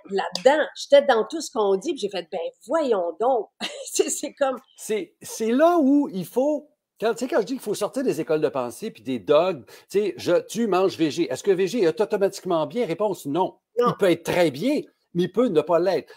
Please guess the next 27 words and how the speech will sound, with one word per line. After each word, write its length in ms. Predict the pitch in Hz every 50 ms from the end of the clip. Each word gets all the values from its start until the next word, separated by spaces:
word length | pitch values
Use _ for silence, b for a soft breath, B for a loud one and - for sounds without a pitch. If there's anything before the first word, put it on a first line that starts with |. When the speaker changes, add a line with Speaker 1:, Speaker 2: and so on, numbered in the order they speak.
| B B
Speaker 2:
Je 160 | - - 180
mange 400 | 208 196 202 202 208 202 175 135 -
omnivore. 520 | 175 180 180 190 190 160 180 185 180 160 -
Est-ce 160 | - 147 -
que 100 | - 190
c'est 220 | 165 - 220 185 170
automatiquement 540 | 175 - 190 170 180 175 - - 175 180
très 160 | 170 - 170 170
bien ? 160 | 185 254 262
Réponse, 520 | 190 156 180 175 226 240 233 190 - - 147
non, 280 | 147 190 233 240 226
ça 140 | - - 160
peut 120 | - 185
être 100 | 190 -
atroce. 640 | 175 170 - - - 240 254 220 - - - - b b b b b b
Tu 80 | - 190
sais, 160 | 214 233 226 b b b
c'est 220 | b - - 202 190
là 180 | 196 240 269
où 220 | 269 240 220 196 -
on 160 | 160 165 170
sort 380 | 151 - - 226 240 247 240 185
de 80 | 165 151
ça, 180 | - - 247
puis 100 | 233 220
on 40 | -
regarde, 260 | 190 175 190 202 202